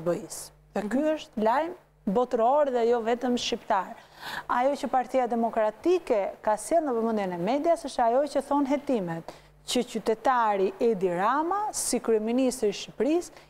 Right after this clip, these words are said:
Speaker 1: i thënë në dosjen hetimore me emër dhe mbi emër, as me A, as me B, as me X, as me Y, pra i thënë me emër dhe mbi emër, ka paguar shuma të mëdha para, dyqind e njëzet e pesë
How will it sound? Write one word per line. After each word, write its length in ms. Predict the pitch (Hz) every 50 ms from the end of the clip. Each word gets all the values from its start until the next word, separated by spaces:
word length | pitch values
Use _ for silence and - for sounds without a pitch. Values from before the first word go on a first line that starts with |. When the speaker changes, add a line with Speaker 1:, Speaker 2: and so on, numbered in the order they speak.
| - - -
Speaker 1:
i 80 | 214
thënë 300 | 202 - 277 269 262 240
në 80 | 240 208
dosjen 360 | 214 254 262 247 - 254 233
hetimore 600 | 220 226 220 240 233 226 247 247 247 240 226 220 220
me 340 | 220 220 214 220 254 339
emër 260 | 381 359 320 269 226 208
dhe 120 | 208 196
mbi 200 | 185 180 185 175 170
emër, 300 | 170 190 220 269 302 311 - - - - -
as 220 | - 254 262 - -
me 100 | 247 247
A, 280 | 247 247 254 254 240 240
as 160 | 233 - -
me 100 | 240 226
B, 160 | 190 190 233
as 320 | 240 233 226 226 220 226 233
me 160 | 220 220 233
X, 200 | 214 - - -
as 200 | - 214 - -
me 140 | 214 202 180
Y, 460 | - - 196 175 185 208 269 349 359 - - - _ _ _ -
pra 120 | - 208
i 40 | 214
thënë 240 | 208 - 262 269 254
me 260 | 233 220 214 226 262 269
emër 160 | 240 214 202
dhe 80 | 196 208
mbi 160 | 233 277 285 247 214
emër, 240 | 208 214 214 214
ka 140 | - 254 247
paguar 560 | - 330 320 302 285 311 285 254 226 226 226
shuma 380 | 226 - - 294 269 240 226 220
të 120 | 214 226 226
mëdha 260 | 226 226 247 233 233 -
para, 300 | - 214 214 226 226 220
dyqind 340 | 196 180 196 247 233 254 226
e 60 | 220
njëzet 280 | 220 240 220 208 208 196
e 60 | 202
pesë 340 | 202 - 214 214 214 -